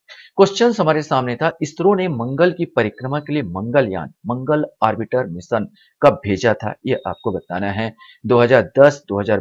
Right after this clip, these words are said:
बारह, दो हज़ार तेरह या दो हज़ार चौदह, इसमें से आपको बताना है। सही आंसर सी आएगा, दो हज़ार तेरह,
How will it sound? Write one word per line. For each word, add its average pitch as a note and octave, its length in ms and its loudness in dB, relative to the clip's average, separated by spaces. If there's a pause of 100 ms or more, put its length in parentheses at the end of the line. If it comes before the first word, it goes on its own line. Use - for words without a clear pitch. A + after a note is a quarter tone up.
बारह, A#2+ 240 2
दो - 200 -8
हज़ार G#2 140 -2
तेरह A#2+ 380 -2 (100)
या A2 80 -4
दो F2 180 -10
हज़ार F#2+ 180 -4 (100)
चौदह, F2 340 -6 (380)
इसमें E3 280 -2
से E3 300 -2
आपको A2 280 -4
बताना E2+ 360 -10
है। - 60 -12 (1200)
सही G3 320 6
आंसर E3+ 400 4
सी - 400 -6
आएगा, C3+ 360 4
दो C3+ 320 0
हज़ार C#3+ 260 2
तेरह, B2 460 2